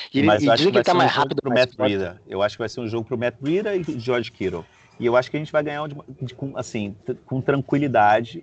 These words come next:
Speaker 2: Vai ser um jogo, assim,
Speaker 1: É.
Speaker 2: tranquilo.
Speaker 1: Uhum.
Speaker 2: Mas eu, eu não vou, eu, e, mas assim, eu continuo, como você falou, eu continuo muito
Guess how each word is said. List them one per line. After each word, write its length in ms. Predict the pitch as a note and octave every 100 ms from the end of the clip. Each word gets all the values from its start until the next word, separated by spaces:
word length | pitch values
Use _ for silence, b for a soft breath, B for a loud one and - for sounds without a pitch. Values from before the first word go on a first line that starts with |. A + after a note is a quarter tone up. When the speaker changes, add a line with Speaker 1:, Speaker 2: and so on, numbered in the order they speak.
| -
Speaker 2:
Vai 120 | A2
ser 120 | G2+ A2
um 60 |
jogo, 340 | G#2 G#2 A2 G#2
assim, 340 | - G2 F#2+
Speaker 1:
É. 160 | G#2 -
Speaker 2:
tranquilo. 640 | - A2 - G#2+ A2+ C3 F3 - -
Speaker 1:
Uhum. 180 | A2 -
Speaker 2:
Mas 320 | G#2+ A2 -
eu, 140 | C#3 A2+ B2+
eu 80 | C3
não 180 | C3 A#2+
vou, 160 | B2+
eu, 160 | A#2+ A#2 G2+ -
e, 260 | C3 B2 A#2+ -
mas 260 | A#2+ A2+ B2
assim, 400 | - G#2+ F#2+ D2
eu 120 | G#2+
continuo, 420 | - B2 C3 B2+
como 160 | D3 C#3
você 100 | C#3+
falou, 320 | F3 C#3 G2+
eu 80 | F2+
continuo 340 | G#2+ - A#2
muito 920 | C3 B2 D3 D3+ D#3+ D#3 D3+ D3 B2